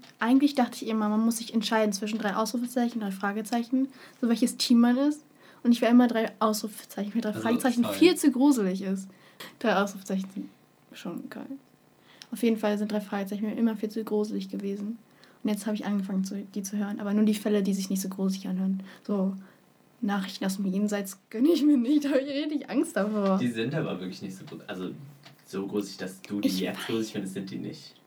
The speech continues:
Speaker 1: Ich weiß, aber ich bin richtig Schisser bei sowas.
Speaker 2: Aber darüber habe ich auch eine Story.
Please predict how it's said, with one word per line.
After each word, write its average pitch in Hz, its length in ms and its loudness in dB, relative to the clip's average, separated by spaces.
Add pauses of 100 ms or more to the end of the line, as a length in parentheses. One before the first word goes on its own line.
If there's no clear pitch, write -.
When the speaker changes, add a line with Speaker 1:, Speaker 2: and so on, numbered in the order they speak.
Speaker 1:
Ich - 220 -2
weiß, 269 280 0
aber 220 160 -6
ich 233 120 -8
bin 240 100 -4
richtig 240 320 -4
Schisser - 260 -8
bei - 140 -6
sowas. 101 160 -6 (220)
Speaker 2:
Aber 104 120 -2
darüber 104 320 -6
habe 95 100 -6
ich 95 140 -12
auch 92 100 -10
eine 92 140 -4
Story. 90 480 -8